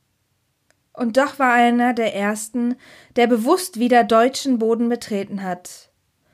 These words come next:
Er ist Künstler geworden und er sagt von sich selbst, seine Bilder hätten ihn gerettet. Und er hat sich für Vergebung ausgesprochen. In einem Interview sagt er:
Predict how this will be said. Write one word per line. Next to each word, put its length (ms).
Er 200
ist 220
Künstler 460
geworden 460
und 120
er 120
sagt 340
von 180
sich 160
selbst, 380
seine 240
Bilder 400
hätten 280
ihn 160
gerettet. 880
Und 160
er 160
hat 160
sich 160
für 120
Vergebung 680
ausgesprochen. 960
In 120
einem 240
Interview 480
sagt 420
er: 220